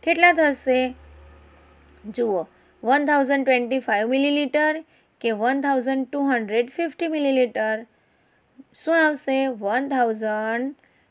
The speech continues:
ટ્વેન્ટી ફાઈવ મિલીલિટર, બરાબર છે. વનને હન્ડ્રેડ વડ-, હન્ડ્રેડ, વનને વન થાઉઝન્ડ વડે મલ્ટિપ્લિકેશન કરવાનું અને ટ્વેન્ટી ફાઈવ અંદર એડ કરી દેવાના એટલે વન થાઉઝન્ડ ટ્વેન્ટી ફાઈવ એમ એલ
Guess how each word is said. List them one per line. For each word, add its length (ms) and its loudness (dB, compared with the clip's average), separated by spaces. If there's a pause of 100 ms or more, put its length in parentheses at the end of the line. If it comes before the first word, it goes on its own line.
(100)
ટ્વેન્ટી 460 -4
ફાઈવ 500 -4
મિલીલિટર, 2000 -6 (160)
બરાબર 360 4
છે. 260 -12 (340)
વનને 440 -4
હન્ડ્રેડ 560 -6
વડ-, 440 -2
હન્ડ્રેડ, 580 -8
વનને 420 -2
વન 300 -2
થાઉઝન્ડ 380 -2
વડે 180 -2
મલ્ટિપ્લિકેશન 720 -4
કરવાનું 440 -6
અને 220 -10
ટ્વેન્ટી 380 -6
ફાઈવ 280 -8
અંદર 300 -8
એડ 480 -4 (420)
કરી 220 4
દેવાના 400 -8
એટલે 180 -8
વન 320 -2
થાઉઝન્ડ 480 -4
ટ્વેન્ટી 360 -8
ફાઈવ 380 -8
એમ 220 -12
એલ 280 -4